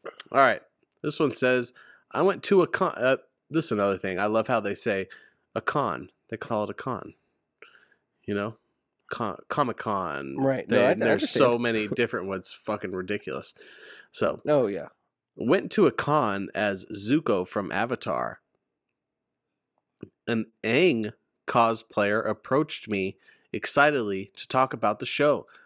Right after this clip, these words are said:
Speaker 1: but after ten minutes, he pulled out his phone and wanted me to read their X-rated Avatar fan fiction. Proceeded to tell me how long he's been working on the fiction and how he was planning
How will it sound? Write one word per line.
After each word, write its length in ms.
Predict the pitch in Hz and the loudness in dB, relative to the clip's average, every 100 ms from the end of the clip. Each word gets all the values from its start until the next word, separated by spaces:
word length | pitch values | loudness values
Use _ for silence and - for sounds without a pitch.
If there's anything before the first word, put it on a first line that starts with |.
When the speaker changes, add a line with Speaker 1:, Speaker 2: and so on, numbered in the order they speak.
| _ | _
Speaker 1:
but 120 | 117 | 0
after 200 | 123 - | 0 0
ten 300 | 113 - 160 | -10 -4 0
minutes, 300 | 147 120 113 | 2 0 -2
he 100 | - | -4
pulled 260 | 113 151 170 | -2 2 4
out 140 | 170 | 2
his 140 | 131 - | 0 -2
phone 260 | 131 123 | 2 2
and 140 | 117 113 | 2 2
wanted 200 | 117 120 | 2 2
me 160 | 117 | 0
to 180 | 110 117 | -2 -4
read 460 | 101 104 123 120 107 - - _ | -4 0 2 0 -2 -12 -20 _
their 200 | 117 - - | 0 2 0
X-rated 640 | 143 - 127 127 123 113 | -2 -2 2 2 2 0
Avatar 880 | - 135 131 - - 120 117 113 113 - _ _ _ | 2 2 2 -4 2 4 6 4 2 -2 _ _ _
fan 460 | - 151 147 135 | -2 2 4 2
fiction. 580 | - 120 - - 107 - - _ _ _ _ _ _ _ _ _ - | 0 -2 -2 -4 -6 -8 -20 _ _ _ _ _ _ _ _ _ -2
Proceeded 480 | 139 120 202 208 160 | -2 0 0 0 0
to 80 | 139 | 0
tell 240 | 170 147 | 4 4
me 140 | 147 | 4
how 180 | 127 135 | 2 2
long 360 | 120 123 135 127 | 4 4 4 2
he's 180 | 120 110 | -2 0
been 200 | 117 117 | -2 2
working 340 | 123 123 120 | 2 2 0
on 160 | 107 104 | 0 -2
the 60 | |
fiction 600 | 98 104 98 - 107 101 - - | -2 -4 -4 -4 -4 -6 -8 -4
and 180 | 110 | -2
how 280 | 117 120 120 | 2 4 4
he 200 | 117 123 | 2 -2
was 200 | 120 110 | 0 -4
planning 580 | - 165 156 143 120 113 | -4 0 2 2 -2 -6